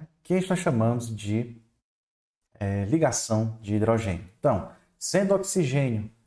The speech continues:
mais eletronegativo que o hidrogênio, será formada uma carga parcial negativa sobre o oxigênio, enquanto que o hidrogênio formará uma carga positiva. Como nós já vimos, isso traz aso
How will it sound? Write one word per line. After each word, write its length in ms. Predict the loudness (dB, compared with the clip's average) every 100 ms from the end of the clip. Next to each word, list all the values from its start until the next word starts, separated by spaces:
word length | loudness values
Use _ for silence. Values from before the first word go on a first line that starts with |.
| _
mais 320 | 0 2 2 4
eletronegativo 800 | 2 2 2 0 0 0 0
que 100 | 0
o 40 | -2
hidrogênio, 680 | 2 0 2 0 0 -6 -16 _ _
será 340 | -2 0 2
formada 380 | 0 2 2 2
uma 160 | 0 -2
carga 340 | 0 0 2
parcial 560 | 0 -2 -2 -2 0 2
negativa 600 | 2 0 -2 -2 -2 0
sobre 680 | -4 0 2 2 2 -2 -6 -20 _ _
o 100 | 0
oxigênio, 760 | 0 0 -2 2 2 2 -2 -8 _ _ _ _ _ -10
enquanto 400 | -4 -2 -2 -4
que 380 | -4 -2 -2 -2
o 100 | -2
hidrogênio 460 | 2 0 2 0
formará 440 | -2 -2 0 2 0
uma 240 | 0 -4
carga 520 | -2 0 0 -2 -4 -6 _ _ _
positiva. 680 | -4 -2 -4 -2 0 0 -2 -12
Como 180 | -6 -2
nós 140 | 0
já 140 | 2
vimos, 640 | 2 0 0 0 -2 -12 _ _ _ _
isso 500 | 0 2 0 -4 -6 -14 _ _
traz 400 | 2 2 2 2
aso 480 | 2 2 0 -6